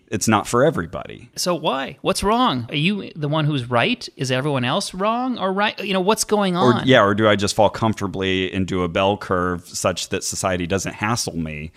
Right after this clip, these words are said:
Speaker 2: So we're all different? So if
Speaker 1: Yeah.
Speaker 2: we're all different, then obviously you can't apply a one-size-fits-all religion stricture on everybody.
Speaker 1: Yeah.
Speaker 2: Or, or a cultural behavior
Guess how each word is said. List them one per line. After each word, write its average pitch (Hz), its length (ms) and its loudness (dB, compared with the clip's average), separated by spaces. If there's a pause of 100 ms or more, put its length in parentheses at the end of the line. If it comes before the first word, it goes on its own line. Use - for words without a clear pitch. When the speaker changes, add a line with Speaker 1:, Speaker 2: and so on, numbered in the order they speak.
(200)
Speaker 2:
So - 240 4
we're 175 160 4
all 175 140 4
different? 220 540 0 (220)
So 175 300 2
if 185 100 -4
Speaker 1:
Yeah. 160 200 8
Speaker 2:
we're 240 80 10
all 254 120 8
different, 175 420 2
then 156 200 2
obviously 180 540 2
you 147 100 0
can't 175 280 0
apply 151 640 4
a 143 80 -2
one-size-fits-all 135 1120 2
religion 135 680 0 (100)
stricture 151 500 0
on 131 120 2
everybody. 117 760 -4
Speaker 1:
Yeah. 117 340 6 (100)
Speaker 2:
Or, 143 120 2
or - 20 2
a 127 60 -2
cultural 165 580 2
behavior 135 920 0